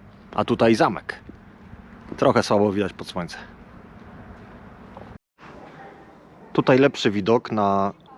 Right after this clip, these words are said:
dziedziniec Zamku Brzeclawskiego, bardzo ciekawe arkady.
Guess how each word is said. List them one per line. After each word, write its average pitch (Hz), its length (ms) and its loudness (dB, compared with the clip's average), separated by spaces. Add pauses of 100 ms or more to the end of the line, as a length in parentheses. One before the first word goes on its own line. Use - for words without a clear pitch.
(140)
dziedziniec 104 540 0
Zamku 98 360 -2
Brzeclawskiego, 120 920 0
bardzo 107 600 0
ciekawe 104 400 -2
arkady. 107 600 0